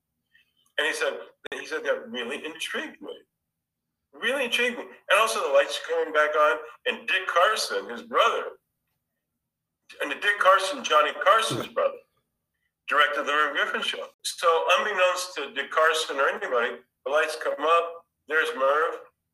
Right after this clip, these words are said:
and he looks at the camera and he says, "You know, I, I, I was gonna interview Anson, but he just told me something very interesting that I think might be really beneficial. Is there a Doctor Heimlich in the audience?" He,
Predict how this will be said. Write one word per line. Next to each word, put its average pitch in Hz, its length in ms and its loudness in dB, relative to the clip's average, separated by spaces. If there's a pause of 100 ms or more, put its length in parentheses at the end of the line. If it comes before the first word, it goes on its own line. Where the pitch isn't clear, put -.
(560)
and 147 100 -4
he 151 60 -4
looks 170 280 -4
at - 140 -12
the 165 60 -8
camera 180 460 2
and 143 100 -2
he 131 80 -8
says, - 320 -4
"You 175 80 -6
know, 190 100 4
I, 180 240 6
I, 175 160 2 (160)
I - 420 -10
was - 120 -4
gonna 196 160 -4
interview 170 340 -4 (100)
Anson, 156 200 -4
but 143 120 -8 (380)
he 302 160 -10
just 277 160 -8
told 214 140 -4
me 196 80 -4
something 156 340 -8
very 123 240 0
interesting 110 440 -12 (960)
that 139 120 4
I 143 80 2
think 160 240 -8
might 170 220 2
be 156 100 -8
really 139 280 -6
beneficial. 117 720 -4 (340)
Is 156 80 -8
there 220 160 0
a 220 40 -2
Doctor 185 260 6
Heimlich 143 400 2
in 98 80 -10
the 92 60 -2
audience?" - 440 -4 (260)
He, - 80 -12